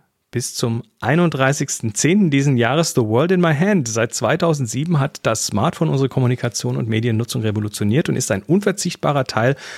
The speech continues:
unseres Lebens geworden. Äh, die Ausstellung The World in My Hand der Alexander Tutzek Stiftung zeigt in der Blackbox rund fünfzig Werke von fünfunddreißig KünstlerInnen, hauptsächlich Skulpturen mit Glas und zeitgenössische Fotografie. Bekannte Künstler wie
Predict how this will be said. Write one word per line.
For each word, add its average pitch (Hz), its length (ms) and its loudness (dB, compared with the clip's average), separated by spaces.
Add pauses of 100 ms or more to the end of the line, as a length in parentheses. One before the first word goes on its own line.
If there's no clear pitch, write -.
(200)
unseres 127 460 0
Lebens 147 380 0
geworden. 127 540 2 (560)
Äh, 113 160 0
die 135 120 0
Ausstellung 160 480 2 (200)
The 117 160 0
World 135 400 2
in 170 80 2
My 151 140 4
Hand 143 420 0
der 143 100 0
Alexander 131 640 0
Tutzek 185 480 -2
Stiftung 147 640 -2
zeigt 131 340 0
in 120 140 0
der 117 100 2
Blackbox - 680 -2
rund 107 280 -2
fünfzig - 640 -2
Werke 113 320 0
von 104 180 -4
fünfunddreißig 135 600 0
KünstlerInnen, 147 760 0 (440)
hauptsächlich 143 580 0
Skulpturen 190 720 0
mit 143 160 -2
Glas 135 340 0
und 151 140 -2
zeitgenössische 139 640 0
Fotografie. 127 560 -4
Bekannte 165 400 0
Künstler 185 560 0
wie 143 160 -6